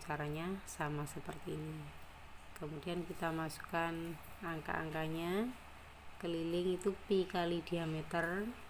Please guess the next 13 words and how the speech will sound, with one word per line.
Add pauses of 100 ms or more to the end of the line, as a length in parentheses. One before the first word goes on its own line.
(1000)
kemudian
dibagi
jarak
antar
pohon. (840)
Pi-nya
adalah
dua
puluh
dua
per
tujuh, (560)
karena